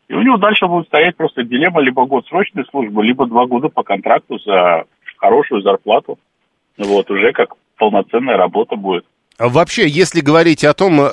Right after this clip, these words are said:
Speaker 2: как должны служить студенты высших учебных заведений, должно ли быть какое-то, а, общее правило, на ваш взгляд? Ну, вот, например, как это было прежде,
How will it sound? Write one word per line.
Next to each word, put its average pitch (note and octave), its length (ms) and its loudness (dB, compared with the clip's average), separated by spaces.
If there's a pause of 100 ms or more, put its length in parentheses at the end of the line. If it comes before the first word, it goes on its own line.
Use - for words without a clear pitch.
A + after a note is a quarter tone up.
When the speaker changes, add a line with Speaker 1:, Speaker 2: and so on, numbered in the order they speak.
(120)
Speaker 2:
как D3+ 200 -2
должны C#3 340 0
служить C3+ 420 -2
студенты A#2+ 720 0
высших B2 440 -2
учебных A#2 440 -2
заведений, C#3+ 600 0 (220)
должно D3 280 2
ли F3+ 100 0
быть D3 120 -2
какое-то, C3+ 560 0
а, C3 140 0 (200)
общее C3 420 0
правило, A2+ 400 2
на A#2+ 120 2
ваш B2 220 2
взгляд? D3+ 360 0
Ну, D3 300 2
вот, B2 160 -2
например, C3+ 340 0 (220)
как C#3 140 0
это C#3+ 120 0
было C#3 180 4
прежде, C#3+ 480 0